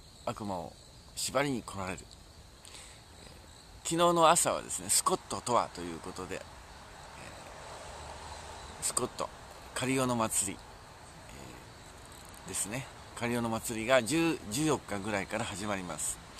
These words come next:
一週間。一週間ですね。えー、カリオの祭り。そしてこのカリオの祭りというのは、イスラエルにとって一番のお祭り、一番の喜びの祭り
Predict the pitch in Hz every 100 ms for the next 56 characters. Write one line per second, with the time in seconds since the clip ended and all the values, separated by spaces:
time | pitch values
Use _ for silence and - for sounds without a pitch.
0 | - 135 - 185 - - - - - -
1 | - - - - - 117 147 143 - -
2 | - - 120 - - - - - - -
3 | 67 67 60 - 127 123 123 117 107 -
4 | 95 82 - - 131 151 - 135 143 -
5 | - 156 165 170 160 151 - 151 139 107
6 | 85 78 98 - - - - - - -
7 | - - - - - - - - - -
8 | - 113 180 190 131 98 - 101 - 156
9 | 170 143 147 107 98 - - - - -
10 | - - - - 104 - 147 147 107 95
11 | 120 131 131 127 113 104 - 87